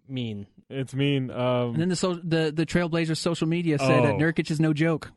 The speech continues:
Speaker 3: which is a great shot at Nikola Jokic, uh, and,
Speaker 2: That's
Speaker 3: and
Speaker 2: great.
Speaker 3: all the, the praise he's gotten over the last couple
Speaker 2: Yeah.
Speaker 3: of months as one of the better young big men in the N B A. I did, I like that. Portland is the king, even after Adam Silver came out and said, "Let's be
Speaker 2: Yeah.
Speaker 3: nice to each other
Speaker 2: They're
Speaker 3: on
Speaker 2: like,
Speaker 3: Twitter."
Speaker 2: "Eh."
Speaker 3: They said, "We'll kind of be nice to you."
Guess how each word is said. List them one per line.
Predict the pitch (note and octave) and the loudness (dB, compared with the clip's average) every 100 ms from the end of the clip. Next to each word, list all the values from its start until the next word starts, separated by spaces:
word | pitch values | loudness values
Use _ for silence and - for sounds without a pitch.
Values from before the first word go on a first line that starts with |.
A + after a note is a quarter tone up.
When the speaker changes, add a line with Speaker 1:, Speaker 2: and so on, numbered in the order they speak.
| D3+ D#3 | -6 0
Speaker 3:
which | D#3 | 2
is | D#3+ | 2
a | E3 | 2
great | D#3+ D#3 - | 2 2 2
shot | D#3 C#3 | 2 2
at | D3 - | 0 0
Nikola | C#3 C3+ C#3+ C3 | 2 2 2 2
Jokic, | D3 E3 D#3 - E3 | 4 4 2 0 0
uh, | |
and, | C#3+ C#3 C3+ C3+ C3+ | 2 0 2 2 2
Speaker 2:
That's | |
Speaker 3:
and | D3 C3+ | 2 2
Speaker 2:
great. | |
Speaker 3:
all | C#3+ D3+ | 2 2
the, | C#3 C#3 - | 2 0 0
the | C3+ A#2 - _ _ _ - | 0 0 -4 _ _ _ 0
praise | E3 D3+ C#3 | 2 2 0
he's | D#3 D3 | -2 -2
gotten | C#3 B2 B2 | 0 0 0
over | A#2+ | 0
the | A#2+ | 0
last | B2 - | 0 -2
couple | C3 G#2+ | -4 -2
Speaker 2:
Yeah. | A#2+ | 0
Speaker 3:
of | |
months | C#3 D3 | 0 0
as | A#2+ - | -4 -4
one | B2+ B2+ | 0 0
of | |
the | A#2 | 0
better | A#2+ A#2 | 0 2
young | A#2+ A#2 | 2 2
big | C3 C3 | 0 2
men | B2 | 2
in | A#2 | 2
the | A#2 | 2
N | A2+ | 2
B | B2 D#3 | 2 2
A. | D#3 C#3 - _ _ | 2 0 -6 _ _
I | F4+ F#4+ | 0 2
did, | G#4 | 2
I | E4+ | 2
like | D#4 D#4 | 0 2
that. | - C#3+ - | 2 0 2
Portland | F#3+ A3 G#3 F3 | 2 4 2 2
is | D3+ | 0
the | |
king, | - C#3+ D#3+ | 0 0 2
even | F3 G#3+ | 2 2
after | F3 E3+ D#3 | 0 0 0
Adam | D3+ C#3+ | 2 2
Silver | E3 C#3+ | 0 0
came | D3+ D3 | 0 0
out | |
and | C#3 | -2
said, | C#3+ | -2
"Let's | G3 C#3+ | -2 0
be | C#3+ | 0
Speaker 2:
Yeah. | G3 | 2
Speaker 3:
nice | D#3+ F3 | 0 0
to | F3+ | -2
each | E3+ | 0
other | E3 F3 | 0 0
Speaker 2:
They're | E3+ | 0
Speaker 3:
on | D#3+ | 0
Speaker 2:
like, | |
Speaker 3:
Twitter." | - E3 F3 F4+ | 0 0 0 -4
Speaker 2:
"Eh." | E4+ F4 | -4 0
Speaker 3:
They | B3 | 0
said, | C4 | 2
"We'll | C#4+ C4+ | 0 0
kind | - A3 F#3+ | 0 0 0
of | C#3+ | 0
be | D3 | 0
nice | C#3+ D#3 | 0 -2
to | - | 0
you." | C#3+ E3 | 0 0